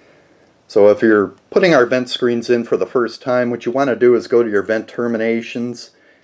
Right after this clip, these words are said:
and make sure you wipe 'em out with a moist cloth to get any debris out of the way and dry 'em up.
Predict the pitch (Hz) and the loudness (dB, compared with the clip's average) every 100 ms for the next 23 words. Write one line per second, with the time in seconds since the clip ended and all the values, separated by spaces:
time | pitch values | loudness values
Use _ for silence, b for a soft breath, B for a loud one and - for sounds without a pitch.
0 | b 104 104 127 143 - 139 139 131 98 | b -12 -6 -4 -6 -4 2 2 2 2
1 | 107 117 101 104 98 92 87 98 113 120 | 2 2 -2 -2 -2 -2 -2 0 0 -2
2 | - 95 92 95 - _ _ _ - 104 | -2 0 2 -2 -8 _ _ _ -6 0
3 | 101 101 92 95 104 101 98 87 80 80 | 2 2 0 2 2 4 4 4 2 2
4 | 85 85 80 82 90 92 85 71 - | 0 0 -2 0 2 2 0 -4 -6